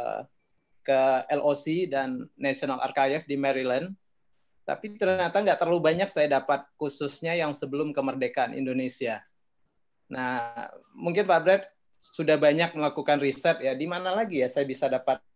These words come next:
eh, dokumen-dokumen diplomatik Amerika menjelang kemerdekaan Indonesia? Karena waktu itu kan yang ada di Batavia itu konjen ya, konjen Amerika kalau tidak salah,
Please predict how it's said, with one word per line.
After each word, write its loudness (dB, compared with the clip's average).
eh, 0
dokumen-dokumen 2
diplomatik 0
Amerika 2
menjelang 2
kemerdekaan 2
Indonesia? -2
Karena 2
waktu 4
itu -2
kan 2
yang -2
ada 2
di 0
Batavia 4
itu -2
konjen 4
ya, -2
konjen 2
Amerika 0
kalau 0
tidak -4
salah, 0